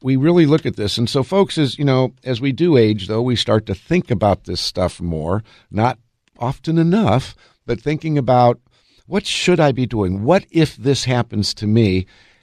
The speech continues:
And many of you seem to suffer from what I call planning paralysis. And it's because you don't have easy answers to your questions. You're going, "Well, what if, if this happens to me?" You become,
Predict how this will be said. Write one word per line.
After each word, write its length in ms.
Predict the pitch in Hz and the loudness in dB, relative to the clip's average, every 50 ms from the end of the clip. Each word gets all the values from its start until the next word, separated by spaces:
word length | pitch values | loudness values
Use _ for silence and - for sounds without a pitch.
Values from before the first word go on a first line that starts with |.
| _ _ | _ _
And 400 | - 120 127 127 135 135 139 127 - - | -2 2 2 4 4 4 2 0 -2 0
many 280 | 147 175 208 240 240 | 0 0 2 4 2
of 100 | 208 139 | 4 4
you 160 | 143 143 139 | 4 4 4
seem 320 | - - 147 147 147 147 131 | 2 2 0 2 2 2 2
to 120 | 131 120 | 0 0
suffer 480 | - - 139 139 131 - 127 127 127 120 | 0 2 2 0 0 0 -2 -4 -4 -4
from 240 | - - 123 120 120 | -4 -6 -4 -2 0
what 120 | 120 113 | 0 2
I 100 | 113 117 | 0 0
call 280 | 117 - 123 117 113 110 | -2 2 2 4 4 2
planning 540 | - - - 120 120 123 131 127 123 123 | 0 -4 -2 0 2 2 2 4 2 2
paralysis. 920 | - - - 113 107 107 113 117 117 110 95 87 - - - - - - - _ _ _ _ - - _ _ _ _ - | 0 0 0 2 2 4 4 4 4 2 2 0 -2 -6 -8 -10 -14 -16 -16 _ _ _ _ -20 -20 _ _ _ _ -2
And 140 | 135 139 | 0 0
it's 120 | 147 - - | 0 -2 -4
because 380 | - 143 - - 185 185 131 | -10 -12 -4 0 0 0 0
you 80 | 160 165 | 0 -2
don't 280 | 131 160 156 156 - - | 0 2 0 0 0 -2
have 380 | - 147 139 135 131 113 - _ _ | -2 0 0 2 0 -2 -4 _ _
easy 480 | - 139 143 143 110 110 135 123 - - 123 120 | -4 0 0 0 2 2 0 -2 0 0 2 2
answers 540 | 123 120 - - - 101 95 90 - - - _ _ _ _ | 2 2 2 0 -4 -2 -2 -4 -6 -10 -18 _ _ _ _
to 120 | - 113 | 0 4
your 180 | 107 98 98 92 | 4 6 4 4
questions. 640 | - - 98 95 90 - - - 64 58 - - - _ _ _ _ _ | 2 0 0 0 0 0 -6 -10 -16 -20 -20 -20 -20 _ _ _ _ _
You're 120 | - 113 101 | -8 -4 0
going, 280 | 123 123 120 120 117 | 2 2 2 2 2
"Well, 120 | 110 120 127 | 0 0 2
what 160 | 143 151 - - | 0 0 0 -2
if, 160 | 143 131 - | -6 -4 -2
if 140 | 143 127 - | -4 -4 -2
this 200 | 175 190 - - | -2 -2 0 2
happens 380 | 180 160 156 - 139 127 113 - | 0 0 0 0 -4 -6 -4 -4
to 100 | 123 120 | -2 0
me?" 260 | 127 143 139 139 131 | 2 4 4 4 4
You 140 | 120 120 117 | 4 4 2
become, 440 | 104 117 - - 127 117 117 113 | 0 -4 -6 -4 -2 0 0 -2